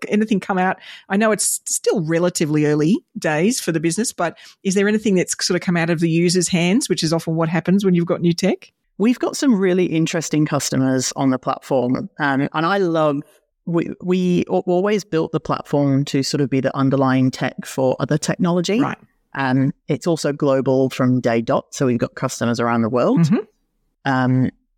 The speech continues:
Speaker 2: and yeah, we've got some really interesting customers that I wouldn't ha-,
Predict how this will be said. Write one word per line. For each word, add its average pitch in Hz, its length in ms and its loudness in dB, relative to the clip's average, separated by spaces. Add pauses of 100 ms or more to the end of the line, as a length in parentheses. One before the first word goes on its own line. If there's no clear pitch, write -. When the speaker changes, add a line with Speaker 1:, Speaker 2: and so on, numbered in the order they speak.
Speaker 2:
and 147 380 2
yeah, 160 240 0
we've 180 140 0
got - 120 -4
some 190 180 0
really 156 300 2
interesting 131 400 0
customers 127 460 0
that 131 180 -2
I 143 380 2 (100)
wouldn't 160 400 0 (120)
ha-, 151 340 0